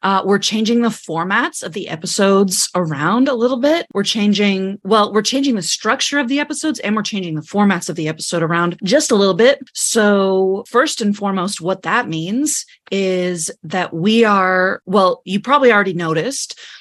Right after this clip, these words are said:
that the beginning of the episode is starting with, like, a spicy little blurb of what you can expect to come i-, in the rest of the episode. And then, uh, we're moving into, so the format of guest episodes is going to slightly change. So we're gonna be moving into a period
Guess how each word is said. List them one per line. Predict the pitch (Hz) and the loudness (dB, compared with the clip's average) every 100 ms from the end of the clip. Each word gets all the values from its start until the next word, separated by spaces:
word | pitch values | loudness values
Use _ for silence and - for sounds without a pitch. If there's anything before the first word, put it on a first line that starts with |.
| _ 170 | _ -4
that | 202 190 - | 0 0 -2
the | 147 | -4
beginning | 165 185 247 262 | -2 2 4 4
of | 233 | 4
the | 208 | 2
episode | 190 202 208 185 | 2 -2 -2 -2
is | 180 | -4
starting | - 190 185 180 170 | -2 -2 0 -2 -2
with, | 170 160 - - - | -4 -6 -14 -16 -6
like, | 180 180 | -4 -2
a | 175 165 156 - - - _ _ - | 0 0 -2 -8 -20 -20 _ _ -10
spicy | - - 208 202 | -6 0 0 2
little | 190 190 165 | 0 2 0
blurb | 175 170 196 240 | 2 2 4 2
of | 190 | 2
what | 160 180 | 0 -2
you | 170 180 170 | -2 -2 -4
can | 160 208 180 | -6 -6 -6
expect | 170 - 170 220 | -4 -4 -4 -4
to | - | -6
come | - - 160 233 311 - | -6 -2 0 0 -2 0
i-, | 196 185 - | 0 2 -2
in | 185 | -6
the | 185 | -6
rest | 185 - | -8 -2
of | |
the | 180 | 2
episode. | 180 202 - 254 285 311 220 | 2 0 0 0 0 -4 0
And | 220 220 | 2 2
then, | 214 214 208 214 214 | 2 0 0 -2 -4
uh, | 202 196 196 | -6 -4 -4
we're | 196 202 | 0 2
moving | 202 233 277 277 | 4 2 2 0
into, | 277 214 214 - 226 202 196 - | -2 -2 -2 -4 -4 -2 -4 -6
so | - | -6
the | 190 | -4
format | 208 - 220 277 269 233 190 | -4 -2 2 4 4 2 -2
of | 156 | -6
guest | 170 165 - | -8 -6 -4
episodes | 208 240 - 269 285 277 | -4 -2 0 2 2 0
is | - 180 | -2 -2
going | 175 180 | 0 -2
to | 165 | -2
slightly | - 175 165 | -2 -2 -2
change. | 160 175 151 208 - - | -4 -4 -4 -2 -2 -2
So | - 208 190 190 | 2 4 4 2
we're | 202 | 2
gonna | 196 233 | 4 4
be | 254 247 | 6 6
moving | 220 208 196 | 6 4 0
into | 190 190 220 190 185 185 - | 0 -2 -2 0 0 -4 -4
a | 180 | -6
period | - 208 190 180 175 | -4 -2 0 0 0